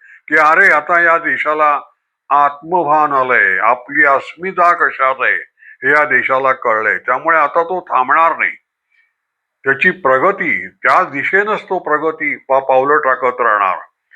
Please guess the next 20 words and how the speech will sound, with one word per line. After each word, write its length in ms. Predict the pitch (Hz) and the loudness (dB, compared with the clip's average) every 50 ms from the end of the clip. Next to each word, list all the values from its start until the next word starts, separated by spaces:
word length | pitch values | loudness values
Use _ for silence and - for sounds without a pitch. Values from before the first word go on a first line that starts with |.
| - - - _ _ _ - | -20 -20 -20 _ _ _ -4
याची 500 | 127 127 127 - - 196 185 160 127 - - - | -2 -2 -2 -2 -4 -8 -10 -10 -10 -8 -4 0
जगाला 400 | 120 120 123 156 160 165 160 143 | 0 2 2 2 2 2 2 0
जाणीव 460 | 120 113 110 101 104 104 98 95 90 | 0 0 -2 -2 -4 -6 -8 -8 -8
झाली. 160 | 87 85 85 | -8 -8 -10
ज्याला 440 | 87 - 110 117 127 135 135 - 120 - - | -8 -4 -2 -2 0 0 0 0 0 -2 -4
अस्मिता 540 | 123 127 - - 170 185 185 - 151 139 131 | -4 -6 -6 -8 -10 -10 -6 -2 0 0 0
अस-, 380 | 110 101 - _ _ _ - | 0 -4 -8 _ _ _ -14
असते, 320 | 117 - - - - 101 90 - - - - _ _ - - - _ _ - | -14 -14 -8 -4 -2 -2 -2 -2 -6 -14 -20 _ _ -20 -20 -20 _ _ -2
ज्याला 220 | 120 120 127 131 | 0 2 2 2
आपल्या 440 | 123 120 - - 127 123 123 117 113 | 2 0 0 -2 -2 -2 0 0 -2
अस्मितेचं 640 | 107 - - - 131 127 127 123 117 113 120 113 104 | -2 -4 -6 -10 -8 -6 -4 -6 -6 -6 -6 -8 -8
भान 360 | 92 - - 120 139 160 156 | -6 -4 -2 0 0 0 0
असतं, 480 | 120 101 92 - - - 101 98 95 92 - _ _ _ _ - - _ _ _ | -2 -4 -8 -10 -14 -14 -12 -10 -10 -12 -14 _ _ _ _ -20 -20 _ _ _
त्याला 300 | - 110 113 120 135 139 | -2 0 2 2 2 0
जगात 580 | 139 139 - 110 113 98 113 110 107 104 - 101 | 0 -2 -4 -4 -2 0 0 0 -2 -2 -6 -10
मान 280 | 98 98 104 104 104 101 | -8 -4 -4 -2 -2 -4
मिळतो. 760 | 98 95 95 95 92 - 101 101 101 104 110 110 110 113 120 120 _ _ _ _ - - - _ _ _ _ - | -6 -10 -10 -10 -10 -8 -8 -6 -4 -4 -4 -6 -6 -8 -12 -14 _ _ _ _ -20 -20 -20 _ _ _ _ -2
हा 340 | 110 117 120 127 127 131 - - | 0 2 2 2 2 0 -2 -4
ऑपरेशन 720 | - 101 101 101 - - 117 120 120 117 - 120 117 120 117 | -4 -6 -6 -6 -6 -6 -4 -2 -2 -2 -4 -4 -6 -8 -10
सिंधूरचा 1120 | 107 - - 101 98 101 101 95 104 113 110 104 101 - - 110 110 117 120 131 135 135 | -14 -14 -12 -12 -12 -12 -12 -10 -8 -6 -6 -6 -6 -4 -2 0 2 2 2 0 0 -2